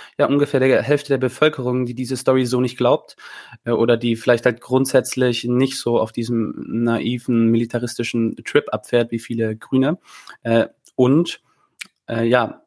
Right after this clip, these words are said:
also einerseits diese linksliberales Milieu, wo es auch viele Journalisten gibt, äh, da treffen sich teilweise Konservative und Liberale wieder auf, auf einer Linie zusammen und ähm, ja, auch zwischen politischen Eliten. In der Politik, äh, ja,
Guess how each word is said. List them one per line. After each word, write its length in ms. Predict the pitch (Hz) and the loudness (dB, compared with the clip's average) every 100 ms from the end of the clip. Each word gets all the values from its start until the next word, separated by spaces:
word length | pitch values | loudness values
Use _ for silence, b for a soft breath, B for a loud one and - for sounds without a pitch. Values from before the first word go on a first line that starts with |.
| _ | _
also 200 | 120 131 | -2 0
einerseits 400 | 131 147 131 - | 2 4 2 0
diese 400 | 135 120 120 117 - | -4 2 4 4 2
linksliberales 960 | 127 139 131 120 113 117 117 113 - | -2 -2 -2 0 2 2 2 0 -2
Milieu, 420 | 120 123 117 123 123 | -6 -4 0 0 0
wo 60 | |
es 100 | 117 | 0
auch 120 | - | -4
viele 260 | - 127 120 | -2 0 0
Journalisten 600 | 117 117 123 - - 123 | 0 2 2 0 0 0
gibt, 340 | 120 - - - | 0 -4 -14 -10
äh, 80 | 113 | -10
da 100 | 113 | -6
treffen 300 | - 120 123 | -4 -2 -4
sich 160 | 113 | -6
teilweise 320 | - 110 113 | -6 -4 -4
Konservative 580 | 117 117 117 113 120 117 | -2 -2 -2 -2 -2 -2
und 80 | 113 | 0
Liberale 440 | 110 110 110 117 | 0 0 0 0
wieder 220 | 113 113 113 B B B B 113 | 2 0 -2 B B B B -14
auf, 200 | 110 - | -10 -6
auf 120 | 120 | -4
einer 200 | 120 120 | -2 0
Linie 260 | 117 139 143 | 2 2 2
zusammen 460 | - 131 131 131 | 0 2 2 2
und 480 | - 117 120 120 117 - B B B - | 0 0 2 0 -2 -16 B B B -4
ähm, 200 | 113 113 | 0 2
ja, 160 | 131 | 4
auch 140 | 131 127 | 2 2
zwischen 280 | - 135 127 | 0 0 0
politischen 500 | 135 143 143 - 120 | 2 0 0 0 0
Eliten. 420 | 135 165 - - B B B B | 0 0 -4 -8 B B B B
In 380 | 120 120 117 113 | 0 2 4 4
der 140 | 117 | 2
Politik, 720 | 113 - 120 113 - 156 - | 2 -2 -2 -4 -4 -6 -4
äh, 480 | - 117 117 117 117 | -6 -2 -2 -4 -6
ja, 320 | - 120 113 | 0 2 2